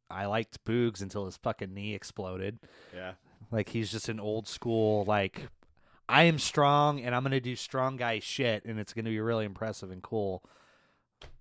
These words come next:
Speaker 1: That's
Speaker 2: And I can play
Speaker 1: what's
Speaker 2: the guitar.
Speaker 1: well, what's
Speaker 2: Yeah.
Speaker 1: old is new again. That
Speaker 2: Yeah.
Speaker 1: used to be pretty standard, and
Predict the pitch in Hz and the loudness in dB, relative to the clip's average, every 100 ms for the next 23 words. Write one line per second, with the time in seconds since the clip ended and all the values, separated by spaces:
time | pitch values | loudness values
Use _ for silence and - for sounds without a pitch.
0 | - 95 107 - - _ _ _ _ 104 | -12 -8 -6 -8 -12 _ _ _ _ -2
1 | 107 98 98 135 160 92 - 98 92 87 | -2 -2 0 4 4 4 -6 -4 -4 -8
2 | - 120 104 127 117 92 147 160 185 175 | -2 -2 4 4 4 6 10 12 12 10
3 | 160 147 185 160 117 110 95 87 95 104 | 6 6 8 8 6 0 -2 -6 -2 2
4 | 101 95 120 127 - 131 - 131 131 127 | 2 2 0 -2 -2 -4 -4 -2 -2 0
5 | 120 117 107 107 104 101 | 0 0 -2 -4 -6 -8